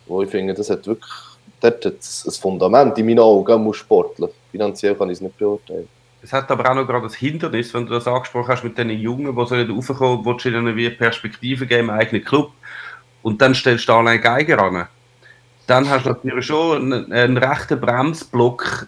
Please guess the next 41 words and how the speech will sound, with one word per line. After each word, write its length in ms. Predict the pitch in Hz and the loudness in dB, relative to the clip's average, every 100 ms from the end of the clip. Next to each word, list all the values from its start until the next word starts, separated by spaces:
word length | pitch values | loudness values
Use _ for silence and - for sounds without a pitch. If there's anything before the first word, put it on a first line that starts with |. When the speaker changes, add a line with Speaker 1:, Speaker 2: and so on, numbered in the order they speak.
| - | -2
Speaker 2:
äh, 280 | 123 120 113 | 2 2 2
für 180 | 131 120 | 2 6
alle 240 | 123 139 | 6 4
die 180 | 131 139 | 0 0
Jungen, 500 | 127 120 127 151 147 | 0 2 0 0 -2
wo 100 | 131 | 0
dann 240 | 123 123 127 | 2 2 0
vielleicht 320 | 127 120 - | -4 -8 -2
halt 280 | 123 120 120 | 0 0 -2
schon, 520 | - 156 175 165 - | -6 -4 -2 -4 -6
äh, 300 | - 160 147 | -8 -6 -6
der, 340 | 139 147 139 135 - - - | -2 0 0 -2 -12 -18 0
der 80 | 127 | 4
Alain 220 | 147 147 | 6 6
Geiger 280 | 151 151 143 | 6 4 2
setzt 340 | 151 147 - _ - | -2 -2 -6 _ -10
schon 260 | - 175 | 0 2
eher 180 | 165 175 | 4 2
Leute, 440 | 175 170 156 165 165 135 | 2 0 0 -4 -6 -2
die 300 | 151 151 120 | 0 2 -2
in 40 | |
seinem 240 | 123 160 147 | -4 0 2
Alter 320 | 123 123 - | 2 -2 -4
sind. 280 | - 87 - - _ _ - - | -6 -4 -6 -12 _ _ -18 -8
Ne, 180 | 117 95 - 113 | -6 -4 -4 4
wenn, 200 | - 135 | 6 8
wenn 460 | 127 - 202 - 208 | 6 4 2 6 6
<laughs> 880 | 139 208 226 190 - - 196 - - - _ - - - - - _ - | 6 4 4 2 0 -6 -6 -12 -14 -16 _ -16 -16 -18 -20 -20 _ 0
Nein, 160 | 117 135 | 4 6
sagen 180 | 156 | 6
wir 60 | 151 | 6
so, 140 | 165 | 8
er 160 | 165 160 | 8 8
hat 200 | 160 160 | 4 0
sehr 420 | - - 175 180 | -8 4 6 6
gerne 520 | 175 160 156 156 139 - - | 4 2 2 0 -2 -4 -6
Routiniers, 680 | 143 147 180 165 165 160 151 | 0 0 0 -4 -2 0 0
die 140 | 139 120 | -2 2
alles 320 | 127 135 123 | 2 2 0
schon 160 | 123 113 | -2 0
können, 320 | 120 107 87 | 0 0 -2